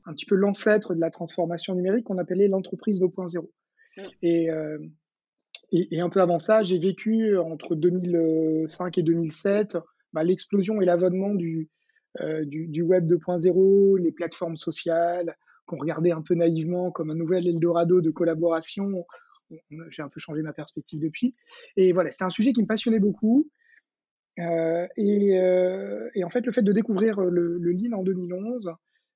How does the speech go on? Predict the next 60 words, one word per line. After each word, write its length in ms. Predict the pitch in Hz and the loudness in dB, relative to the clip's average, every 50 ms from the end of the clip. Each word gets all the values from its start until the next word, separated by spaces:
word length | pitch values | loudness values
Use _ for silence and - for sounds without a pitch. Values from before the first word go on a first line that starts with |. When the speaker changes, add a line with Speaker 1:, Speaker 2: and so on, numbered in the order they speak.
| _ - | _ -8
Speaker 1:
euh, 100 | 180 175 | -6 -6
je 100 | 165 175 | -4 -4
me 60 | 190 | -4
suis 160 | 170 - - 208 | -4 -2 0 2
dit, 60 | 233 | 2
ben, 100 | 226 196 | 4 2
je 80 | 185 | 2
vais 40 | 202 - | 2 2
travailler 320 | - 214 202 208 226 233 | 2 2 2 4 4 4
à 20 | 208 | 4
l'intersection 540 | 196 185 - 208 - - 214 - - - 226 | 2 0 -2 -2 -2 -2 -2 -2 -2 2 4
des 140 | 202 196 | 4 4
deux 100 | 175 196 | 4 4
sujets, 320 | 185 - - 208 180 175 - _ _ _ _ - | 2 0 0 0 0 0 -2 _ _ _ _ 0
l'avènement 380 | 185 185 196 214 214 214 214 | 2 4 4 4 2 2 2
du 100 | 202 208 | 4 4
numérique 460 | 196 202 202 196 202 247 269 - - 170 165 _ _ _ _ _ _ _ _ - | 4 4 4 2 2 0 -2 -4 -6 -12 -12 _ _ _ _ _ _ _ _ 0
et, 320 | 214 208 226 240 240 233 | 2 2 4 4 4 4
euh, 240 | 208 202 190 185 185 | 4 4 4 2 4
le 140 | 180 185 180 | 4 2 2
management 480 | 185 185 185 190 185 175 175 190 190 190 | 2 0 -2 -2 -4 -4 -2 -2 -2 0
Lean 200 | 190 202 247 226 | 0 0 0 0
et 100 | 196 - | -2 -2
tout 140 | - - 202 | -4 -6 -8
ce 80 | - | -6
qu'il 160 | - - 190 | -2 -2 -2
apporte, 400 | 180 175 - 214 220 226 - - | -2 -2 -4 -6 -8 -8 -10 -14
et 120 | 220 - 190 185 | -14 -14 -14 -16
parce 120 | - - | -18 -18
que 100 | - - | -14 -12
moi, 60 | 175 | -12
je 60 | 170 | -12
suis 100 | - - | -12 -12
convaincu 340 | - - 175 180 175 - 208 | -10 -8 -8 -6 -4 -4 -4
que 40 | - | -4
ça 100 | - 170 | -4 -6
reste 160 | 165 165 - | -10 -10 -10
une 80 | - 165 | -12 -12
approche 260 | 160 - - 175 156 | -12 -10 -12 -10 -10
de 40 | 160 | -10
management 300 | 151 160 160 170 175 165 | -10 -10 -10 -12 -12 -12
qui 80 | - | -14
est 40 | 165 | -14
très 140 | - - 175 | -10 -10 -8
vertueuse. 440 | 170 160 - - - 196 208 185 160 - _ _ _ _ _ _ _ _ - | -8 -10 -12 -12 -12 -10 -10 -10 -12 -14 _ _ _ _ _ _ _ _ -2
Et 60 | 180 | 0
en 20 | |
fait, 160 | 156 208 208 226 | 0 0 2 4
il 60 | 226 | 4
m'intéressait, 500 | 214 208 220 214 220 226 220 - 277 240 | 4 4 6 6 4 4 4 0 -2 -2
c'est, 220 | - 220 202 220 | 0 0 -2 -2
c'est 160 | 190 - 196 | -2 -6 -6
cette 180 | 170 202 196 190 | -4 -4 -4 -4
intersection 560 | 202 190 - 202 - - 220 165 - - 226 | -4 -4 -4 -6 -6 -6 -6 -6 -4 -6 -6
entre 180 | 220 202 - 190 | -6 -4 -2 -2
les 100 | 175 180 | 0 0
deux 140 | 160 214 208 | 0 -2 -2
sujets. 360 | 208 - 190 175 226 277 - _ _ _ _ _ _ _ _ _ _ _ _ _ - | -2 -2 -2 -2 -2 -4 -6 _ _ _ _ _ _ _ _ _ _ _ _ _ 0
Et 60 | 180 | 2
initialement, 920 | 185 196 226 240 226 - - 220 214 202 202 208 214 220 233 247 269 294 | 4 4 4 4 2 0 -2 0 0 0 0 -2 -2 -2 -4 -6 -8 -10